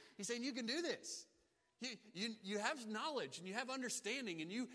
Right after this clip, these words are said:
admonish one another. And I wanna encour-, encourage us to do that more and more all the time. And so get, get in a small group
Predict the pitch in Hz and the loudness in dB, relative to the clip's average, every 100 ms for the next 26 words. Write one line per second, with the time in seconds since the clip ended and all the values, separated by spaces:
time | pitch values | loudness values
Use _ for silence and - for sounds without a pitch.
0 | - 208 196 254 247 - 190 175 160 156 | -2 0 0 0 0 -2 -2 -2 0 -2
1 | 139 143 190 277 285 226 - - 233 226 | -2 -2 -4 -4 -6 -6 -8 -8 -8 -6
2 | 190 190 196 202 190 190 - 135 165 180 | -6 -6 -4 -4 -2 -6 -6 -6 -4 -2
3 | 123 - - - 170 190 165 165 160 139 | -4 -4 -12 -4 0 0 0 2 2 0
4 | - - 156 147 143 151 135 120 120 - | -6 -2 -2 -2 -4 -2 -2 -2 -4 -2
5 | 127 123 - - 170 170 - - 165 147 | -4 -8 -18 -6 -4 -4 -10 -6 -4 -2
6 | 127 - 127 120 123 | -2 -4 -4 -6 -6